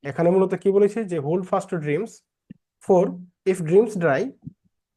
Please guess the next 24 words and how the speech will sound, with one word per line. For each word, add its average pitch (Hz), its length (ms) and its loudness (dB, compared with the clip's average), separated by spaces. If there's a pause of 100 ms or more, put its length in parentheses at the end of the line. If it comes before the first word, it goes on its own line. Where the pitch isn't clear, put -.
(140)
life 190 240 0
is 220 160 -2
a, 208 140 2
uh, 139 720 -6
broken 180 300 2
winged 185 260 2
bird 127 260 -4 (220)
that 143 140 -4 (140)
can't, 214 220 -2
uh, - 960 -14
that 165 240 2
can't 175 380 -4
fly।" 120 380 -4 (400)
তো 170 60 2
এখানে 208 540 0 (400)
মূলত 190 280 2 (1040)
ড্রিমের 160 600 2
যে 208 100 2
গুরুত্ব, 196 400 2
importance 190 540 2
of, 196 180 0 (180)
uh, 143 520 -2
having 165 240 0
dream, 165 280 -6